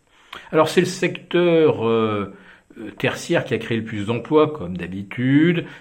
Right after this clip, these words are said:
notamment l'hôtellerie loisir, avec, euh, deux cent mille emplois sur trois cent soixante-quinze mille.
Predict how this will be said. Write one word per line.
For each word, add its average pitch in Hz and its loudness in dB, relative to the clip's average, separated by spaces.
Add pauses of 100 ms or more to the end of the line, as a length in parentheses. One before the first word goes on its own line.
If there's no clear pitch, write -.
(120)
notamment 123 0
l'hôtellerie 113 -2
loisir, 107 0
avec, 107 -4
euh, 95 -8
deux 117 2
cent 113 -6
mille 113 -6
emplois 123 -4
sur 107 -10
trois - -10
cent 110 -12
soixante-quinze 95 -10
mille. 135 0